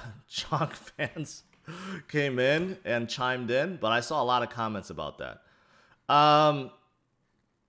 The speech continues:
yeah, it has been moving for sure. That's for sure.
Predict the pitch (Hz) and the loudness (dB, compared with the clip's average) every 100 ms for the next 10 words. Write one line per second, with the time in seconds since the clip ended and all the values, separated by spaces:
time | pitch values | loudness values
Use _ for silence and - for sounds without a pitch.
0 | _ 160 127 110 127 143 110 120 120 123 | _ 2 4 4 2 0 0 -4 -2 -2
1 | 98 78 95 - 98 - 120 80 - 104 | -4 -8 -14 -10 -10 -6 -4 -4 -6 -8
2 | 110 101 - 110 80 | -8 -10 -8 -8 -8